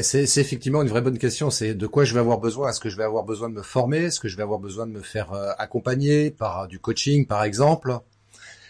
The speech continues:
Euh, est-ce que je vais avoir besoin d'avoir de nouveaux outils aussi ? Euh, que ce soit matériel, logiciel, euh, par exemple.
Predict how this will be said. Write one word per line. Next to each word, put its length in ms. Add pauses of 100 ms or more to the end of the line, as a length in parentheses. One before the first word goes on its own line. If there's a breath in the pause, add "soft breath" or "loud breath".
(140 loud breath)
Euh, 300
est-ce 160
que 80
je 80
vais 80
avoir 280
besoin 560
d'avoir 380
de 120
nouveaux 380
outils 280
aussi ? 320 (1080)
Euh, 680
que 80
ce 80
soit 260
matériel, 640
logiciel, 800
euh, 640
par 220
exemple. 500